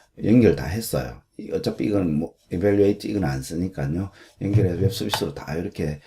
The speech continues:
해가지고 만들었어요. 그렇게 해서 만들어서 사용해가지고 인퍼런스를, 클러스터를 지정하고요. 근데 여기 보신 것처럼 Kubernetes 서비스를 할 수 있는데, 네,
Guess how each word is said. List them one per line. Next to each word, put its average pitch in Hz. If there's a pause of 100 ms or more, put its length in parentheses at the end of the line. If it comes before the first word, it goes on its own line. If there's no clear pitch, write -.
(460)
해가지고 92
만들었어요. 95 (440)
그렇게 113
해서 104
만들어서 92
사용해가지고 82 (1040)
인퍼런스를, 95 (220)
클러스터를 92
지정하고요. 87 (300)
근데 113
여기 113
보신 92
것처럼 78
Kubernetes 117
서비스를 87
할 92
수 90
있는데, 85 (1300)
네, 69